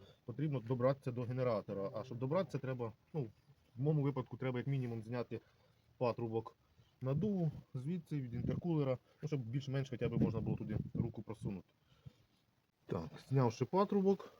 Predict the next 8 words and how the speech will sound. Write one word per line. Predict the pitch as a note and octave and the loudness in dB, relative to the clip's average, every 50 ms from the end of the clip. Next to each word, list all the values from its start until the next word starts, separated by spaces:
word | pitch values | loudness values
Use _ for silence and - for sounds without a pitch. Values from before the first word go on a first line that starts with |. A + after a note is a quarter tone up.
| - - - | -20 -18 -6
в | |
принципі, | - B2 C#3 D3+ D3+ - C3+ - A#2 | 0 2 2 2 2 -2 -4 -4 -4
тут | A2 - B2+ B2 - - - - | -2 0 -2 -2 -2 -10 -14 -10
більш-менш | G2+ G#2 A2+ A2 - A2+ A#2 A#2+ A#2+ - A2 | -6 -6 -6 -4 0 0 0 0 0 -2 -6
відкрився | - - G#2+ A2+ G#2+ - - G2 | -4 0 0 0 2 0 -2 0
доступ | F2+ A2+ A#2 - - A2+ - - _ _ _ _ - - - - _ _ _ _ _ _ _ _ _ _ _ _ _ _ | 2 2 0 0 -4 -8 -8 -8 _ _ _ _ -20 -20 -20 -20 _ _ _ _ _ _ _ _ _ _ _ _ _ _
до | - G#2 G2 A2 B2 B2 | -10 -8 -2 2 2 2
генератора. | G#2 A#2+ A#2+ A#2 G#2+ G2+ G2 - - F#2+ F2 | 2 2 2 6 6 6 6 4 0 -4 -4